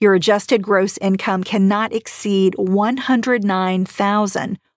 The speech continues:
or fifty-four thousand five hundred if you're married and file a separate tax return.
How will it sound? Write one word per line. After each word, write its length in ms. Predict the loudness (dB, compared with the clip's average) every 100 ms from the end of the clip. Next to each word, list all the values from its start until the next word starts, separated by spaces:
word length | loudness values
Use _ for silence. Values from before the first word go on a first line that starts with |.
| _
or 480 | 2 4 4 2 0 _ _
fifty-four 480 | -2 0 2 4 4
thousand 440 | 2 0 0 -2 -2
five 280 | -2 -2 -2
hundred 360 | 0 2 2
if 220 | 0 0
you're 120 | 0 2
married 480 | 2 2 2 0
and 120 | 0 -2
file 240 | -2 -2
a 80 | -6
separate 540 | -6 -2 -2 0 -2
tax 340 | 0 -2 -2 -4
return. 520 | -4 -2 -4 -4